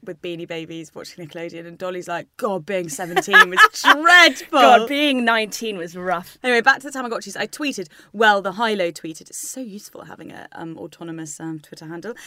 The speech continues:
Speaker 1: And then I retweeted it for double exposure, that I'd be happy to nurture a Tamagotchi for a week to see if thirty-year-old Pandora is any better at keeping one alive than eight-year-old Pandora. Great bit of journalism, I thought that would be.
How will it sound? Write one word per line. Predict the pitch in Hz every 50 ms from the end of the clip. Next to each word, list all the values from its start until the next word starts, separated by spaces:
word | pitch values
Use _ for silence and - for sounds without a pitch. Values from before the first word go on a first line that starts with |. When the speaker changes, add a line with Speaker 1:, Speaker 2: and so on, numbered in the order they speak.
| - -
Speaker 1:
And | 240 262
then | 262
I | 254 247 233
retweeted | 226 240 294 285 - - - 180 160 - -
it | 170 156 -
for | - 175
double | 156 - 202 190 175 185
exposure, | 156 - - - 208 208 208 202 156 160 165 165 - - - - _
that | - -
I'd | - 277 302 -
be | 320
happy | 277 - 508 - - 381 -
to | - 269
nurture | 269 277 294 302 - - - - 220
a | 190
Tamagotchi | - 196 202 196 196 196 - - - 196 -
for | - 185
a | 175
week | 170 165 - -
to | - 180
see | - - 196
if | 196 -
thirty-year-old | _ _ 285 294 302 294 - 233 208 185 175 175 175 - _
Pandora | 180 175 165 165 165 165 165
is | 170 -
any | 180 185 185
better | - 185 180 151 - -
at | -
keeping | _ 185 - 175 170
one | 165 175
alive | 170 170 160 160 160 - _ _ _ _
than | - 311 320 -
eight-year-old | 339 381 359 - - 214 190 175 160
Pandora. | - - 175 170 165 165 151 165 160 160 - _ _ _ _ _ _ _ _ _ _
Great | - 269 254 240 -
bit | 233 208
of | 208
journalism, | 185 214 202 190 180 180 175 160 151 175
I | 165 160
thought | 165 170
that | - - -
would | -
be. | - 170 160